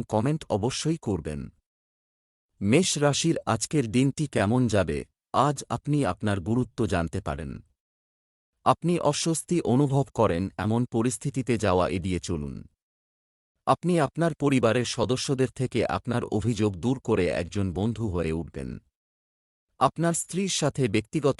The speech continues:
সমস্যাগুলি ভাগ করে নেওয়া আপনার মনের বোঝাকে লাঘব করবে। প্রেমময় জীবনযাপনকারী লোকেরা আজ তাদের প্রিয়জনের সাথে খুব খুশি হবেন। সবুজ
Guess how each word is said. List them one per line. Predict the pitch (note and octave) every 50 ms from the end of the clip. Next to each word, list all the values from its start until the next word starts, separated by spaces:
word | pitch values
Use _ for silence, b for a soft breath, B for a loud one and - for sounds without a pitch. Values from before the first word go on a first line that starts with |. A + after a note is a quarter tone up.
| D3
সমস্যাগুলি | C#3 - C3 A#2+ B2 B2+ - - D3+ C3 C3 C3 A#2 A#2+
ভাগ | G#2 F2+ D#2+ G#2+ A#2 -
করে | - - A2+ G#2+ G2+
নেওয়া | F#2+ F#2 F#2 F#2 F#2+ F#2+ -
আপনার | - F2+ - - C3 C3 B2
মনের | A#2+ G#2+ G#2 G#2+ A2 G#2+ -
বোঝাকে | F2+ G2+ G2+ F#2+ A2 A2+ A2 - G#2 F2+
লাঘব | E2 D#2+ E2+ F2 G2+ G2+ - -
করবে। | F2+ D#2 D2+ - A#1 - - _ _ _ _ _ _ _ _ _ _ _ _ _ _ _ _ _ _ _ _ _ -
প্রেমময় | - C3 C#3 D#3 F#3 F#3+ F3+ F3 F3 E3+
জীবনযাপনকারী | B2+ C3 B2+ C3 C#3 C#3+ C3+ B2 C3 B2+ - C3+ C3+ A#2+ - C3 B2 C3+ B2
লোকেরা | G#2+ G2+ G#2+ - C3+ A#2+ G#2+ G2+ F2+ -
আজ | - E2+ F2+ F#2 - -
তাদের | - G2+ F2+ F2 G2 F#2+
প্রিয়জনের | - - A#2 A#2 A#2+ A2+ B2 A#2 A2+ A2+ G#2+
সাথে | - - A#2 G#2 - G#2+ G#2
খুব | - - B2+ A2+ - -
খুশি | - - A#2 - - A#2 G2+
হবেন। | E2 D#2+ D2+ C#2+ C#2 C2 - - - _ _ _ _ _ _ _ _ _ _ _ _ _ _ _ _ _ _ _ -
সবুজ | - D3 D3+ D3+ E3+ G3+ F#3+